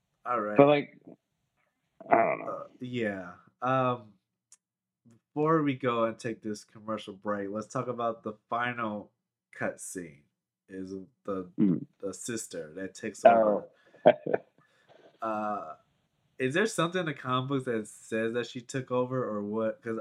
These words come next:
Speaker 1: I
Speaker 2: No.
Speaker 1: Oh.
Speaker 2: No, no.
Speaker 1: <laughs>
Speaker 2: Um, <laughs>
Speaker 1: Uh.
Speaker 2: no, I mean, I, <laughs> I honestly, she, I mean, she existed as a character,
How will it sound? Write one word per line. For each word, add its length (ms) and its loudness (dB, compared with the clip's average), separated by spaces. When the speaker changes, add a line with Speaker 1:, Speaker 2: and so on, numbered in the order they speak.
Speaker 1:
I 340 -6
Speaker 2:
No. 1000 4
Speaker 1:
Oh. 280 2
Speaker 2:
No, 180 8
no. 160 2
Speaker 1:
<laughs> 180 4
Speaker 2:
Um, 580 8
<laughs> 640 4
Speaker 1:
Uh. 520 6
Speaker 2:
no, 340 12
I 100 8
mean, 260 6
I, 320 8
<laughs> 20 2
I 260 10
honestly, 460 4
she, 420 4
I 60 10
mean, 200 6
she 260 2
existed 460 4
as 260 6
a 60 -4
character, 640 -2